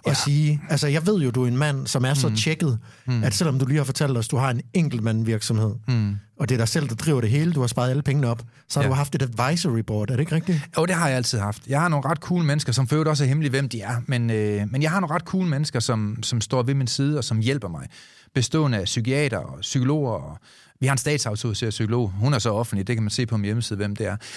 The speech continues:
Speaker 2: Men, men nogle af dem er offentlige, nogle af dem er ikke offentlige. Men, men jeg har, jeg har selv spurgt om hjælp. Det synes jeg selv, jeg har været god til.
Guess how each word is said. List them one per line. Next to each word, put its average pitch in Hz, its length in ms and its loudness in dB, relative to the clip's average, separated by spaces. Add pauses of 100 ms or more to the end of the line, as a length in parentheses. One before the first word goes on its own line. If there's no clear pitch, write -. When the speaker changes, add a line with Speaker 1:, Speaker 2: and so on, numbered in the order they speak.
(140)
Speaker 2:
Men, 123 180 0
men 131 120 0
nogle 165 300 2
af 156 60 2
dem 147 100 0
er 120 40 0
offentlige, 135 260 -2
nogle 135 180 0
af 131 60 0
dem 117 100 -2
er 104 40 0
ikke 123 120 0
offentlige. 107 320 -4
Men, 117 200 -2
men 127 140 -2
jeg 135 120 0
har, 165 340 2
jeg 139 100 2
har 143 40 2
selv 214 200 0
spurgt 127 300 -2
om 110 100 -2
hjælp. 120 240 -4
Det 151 120 0
synes - 180 -2
jeg 117 60 0
selv, 185 200 0
jeg 113 60 0
har 95 60 -2
været 90 160 -6
god 170 200 -2
til. 104 220 -4